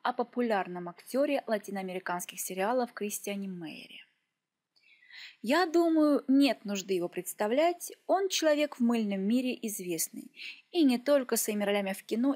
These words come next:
и в телесериалах, таких как «Изабелла», «Лус Мария», «Шторм», «Зорро», «Донья Барбара»,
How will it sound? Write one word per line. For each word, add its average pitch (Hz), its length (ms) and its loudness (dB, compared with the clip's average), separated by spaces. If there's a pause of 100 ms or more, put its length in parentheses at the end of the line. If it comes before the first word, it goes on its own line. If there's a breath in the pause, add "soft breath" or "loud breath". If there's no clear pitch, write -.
и 214 100 -8
в - 100 -18
телесериалах, 196 760 -6
таких 214 460 -6
как - 260 -6
«Изабелла», 262 960 2
«Лус 196 280 -2
Мария», 240 520 -2
«Шторм», 220 800 0
«Зорро», 190 760 0 (460 loud breath)
«Донья 196 400 0
Барбара», 233 720 0